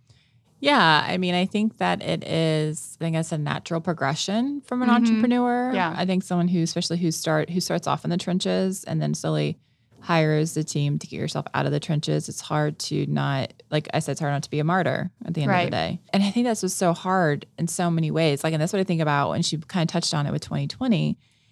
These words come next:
Speaker 1: is, you know, I can look at the pandemic and I can certainly spout off all the really hard things. And there were some really hard, really dark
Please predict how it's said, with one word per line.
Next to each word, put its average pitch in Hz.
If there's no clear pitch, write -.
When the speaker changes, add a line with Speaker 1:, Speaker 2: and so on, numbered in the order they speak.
Speaker 1:
is, 156
you 180
know, 165
I 156
can 170
look 214
at 156
the 156
pandemic 143
and 151
I 151
can 165
certainly 160
spout 143
off 143
all 151
the 147
really 143
hard 139
things. -
And 185
there 202
were 240
some 226
really 185
hard, 147
really 143
dark 143